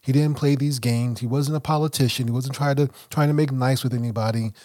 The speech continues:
So none of those things worked. So when that didn't work, the Sultan of Golconda reached out to Aurangzeb's brother, Dada Shikoh, who was way up in Delhi, and asked him for relief against,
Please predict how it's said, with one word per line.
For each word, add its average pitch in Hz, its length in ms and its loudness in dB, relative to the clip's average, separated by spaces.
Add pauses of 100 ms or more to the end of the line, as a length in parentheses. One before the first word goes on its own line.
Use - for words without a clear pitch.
(140)
So - 180 -2
none 139 240 4
of 170 80 2
those 151 240 4
things 135 340 -4
worked. 107 360 -6 (640)
So 143 120 2
when 196 300 4
that 190 160 2
didn't 160 320 0
work, 117 300 0 (160)
the 131 100 -2
Sultan 180 440 -2
of 147 280 0
Golconda 135 640 -2
reached 120 420 -6
out 147 300 0
to 139 220 -2
Aurangzeb's 120 720 -2
brother, 143 540 2 (360)
Dada 123 280 2
Shikoh, 139 640 2
who 139 200 0
was 120 160 -2
way 139 200 0
up 117 120 -6
in 113 160 -2
Delhi, 151 340 2
and 123 200 -6
asked 139 320 -2
him 190 240 -2
for 156 180 -4
relief 123 380 -4
against, 113 440 -6